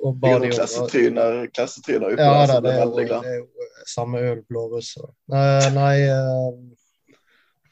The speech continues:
Speaker 1: eh, beklager, Kristoffer. Ehm, jeg ba de om å gi det til noen andre, for vi følte at det var feil å reise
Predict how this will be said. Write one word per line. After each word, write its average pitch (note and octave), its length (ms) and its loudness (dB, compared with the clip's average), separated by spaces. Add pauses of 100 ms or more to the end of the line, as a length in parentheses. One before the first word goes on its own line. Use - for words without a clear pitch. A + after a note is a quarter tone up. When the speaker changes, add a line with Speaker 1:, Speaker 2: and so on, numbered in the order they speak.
(260)
Speaker 1:
eh, A#2+ 320 -4
beklager, B2 400 -4
Kristoffer. B2+ 480 -16 (180)
Ehm, C3 720 0 (960)
jeg D3+ 160 4
ba D3 160 4
de C3+ 80 0
om B2+ 160 -4
å B2+ 80 -2
gi B2+ 240 -8
det B2 80 -12
til A#2+ 140 -8
noen A#2 160 -6
andre, A2+ 160 -12
for C3 100 -14
vi B2+ 80 -14
følte - 240 -10
at A#2+ 80 -12
det - 80 -12
var - 80 -20
feil A#2 240 -10
å A2 240 -18
reise A#2+ 160 -14